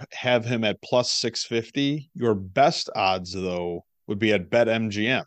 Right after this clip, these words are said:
They have him at plus seven fifty. So a pretty big hundred point swing there, uh, for Jon Rahm, who had an up and down round today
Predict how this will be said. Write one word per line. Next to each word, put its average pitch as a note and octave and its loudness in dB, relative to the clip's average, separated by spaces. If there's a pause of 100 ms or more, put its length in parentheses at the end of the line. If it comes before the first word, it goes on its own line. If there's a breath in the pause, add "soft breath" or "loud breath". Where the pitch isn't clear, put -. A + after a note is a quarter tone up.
(100)
They F#2 -4
have G#2 -2
him G2 -6
at F2 -6
plus G#2 -4
seven A2+ -2
fifty. - -16
So G2+ -8
a - -12
pretty D#3+ 2
big A#2+ 2
hundred C3 0 (460)
point A#2+ -2
swing C#3 0
there, F2 -6 (520)
uh, F#2+ -2
for A2 -4
Jon A#2+ 2
Rahm, A2+ 2 (100)
who G#2+ 0 (320)
had D3+ 2
an C3+ -2 (140)
up D#3+ 4
and G#3 4
down D3 4
round B2+ 2
today F3 2